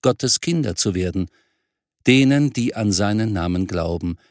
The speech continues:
die nicht aus menschlichem Geblüt, noch aus dem Willen des Fleisches,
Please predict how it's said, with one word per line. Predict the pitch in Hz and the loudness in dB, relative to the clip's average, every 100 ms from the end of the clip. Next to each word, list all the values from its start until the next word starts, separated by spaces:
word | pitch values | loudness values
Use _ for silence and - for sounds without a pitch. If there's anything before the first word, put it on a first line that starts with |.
| _ _ _ | _ _ _
die | 104 | 0
nicht | 101 147 143 - | 4 4 2 -4
aus | 131 110 117 | -2 0 2
menschlichem | 123 139 - 123 - 107 | 2 2 0 -4 0 0
Geblüt, | 92 90 104 127 127 - - _ | 0 0 2 2 2 -6 -14 _
noch | - 117 | -2 0
aus | 113 | 0
dem | - 113 107 | 0 2 2
Willen | 131 123 | 2 2
des | 104 - | 0 0
Fleisches, | 117 120 127 - 151 - | 0 2 0 -2 -4 -6